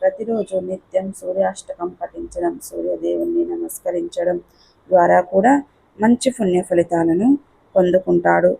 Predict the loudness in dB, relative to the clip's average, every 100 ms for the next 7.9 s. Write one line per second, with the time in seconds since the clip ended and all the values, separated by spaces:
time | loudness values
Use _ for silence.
0 | _ _ -2 2 4 6 4 4 0 0
1 | 0 0 0 4 4 4 2 2 2 0
2 | -2 0 0 0 2 2 2 0 -2 0
3 | 0 0 0 0 2 2 0 -2 -2 2
4 | 2 0 0 0 2 0 -2 _ _ _
5 | _ -2 0 4 4 4 2 2 0 2
6 | 2 4 4 2 2 0 2 2 2 0
7 | 2 0 0 2 2 4 0 2